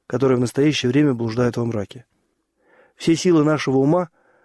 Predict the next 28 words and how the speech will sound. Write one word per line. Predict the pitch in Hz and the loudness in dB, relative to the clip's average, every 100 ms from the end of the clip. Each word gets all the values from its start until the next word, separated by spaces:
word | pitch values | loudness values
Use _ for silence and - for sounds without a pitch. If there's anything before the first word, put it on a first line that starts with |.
| _ _ | _ _
мы | 175 214 | 0 2
должны | 196 160 170 | 2 2 0
посвятить | 175 160 - 131 165 - | 0 -2 -2 -2 -2 -2
изучению | 147 151 - 147 139 | -2 0 0 2 2
Священного | 131 120 - 123 117 | -2 -4 -2 0 -2
Писания, | 110 117 123 104 98 - _ - _ - | -4 -4 -4 -4 -8 -16 _ -20 _ -6
поставив | 127 180 180 147 | -2 0 0 0
перед | 135 123 | -2 0
собой | 135 135 | 0 0
задачу | 123 127 165 135 117 _ _ - _ - | 0 0 0 -2 -10 _ _ -20 _ -4
понять | 131 160 165 - _ | 0 2 0 -6 _
глубокие | 147 143 160 175 147 135 | -4 0 2 2 2 0
намерения | 127 139 165 151 139 | 2 4 4 4 4
и | 127 | 2
замыслы | 120 123 117 139 131 | 2 -2 -2 -2 0
Божьи, | 123 104 101 98 - - - | 0 -2 -8 -14 -20 -20 -6
насколько | 135 - 220 175 | -4 -2 0 0
это | 135 | 0
доступно | 117 - 147 139 | -2 -2 -2 -2
смертным. | - 123 104 - - _ _ _ _ _ _ _ | -2 -2 -2 -8 -16 _ _ _ _ _ _ _
Но | 120 | -4
при | 107 120 | 0 -2
всём | - 143 | 0 -2
этом | 175 170 135 | 0 0 2
никогда | 139 147 139 180 | 2 0 0 2
не | 180 | 0
следует | - 170 160 135 | 0 2 2 0
забывать, | 143 135 175 170 | 0 2 0 -2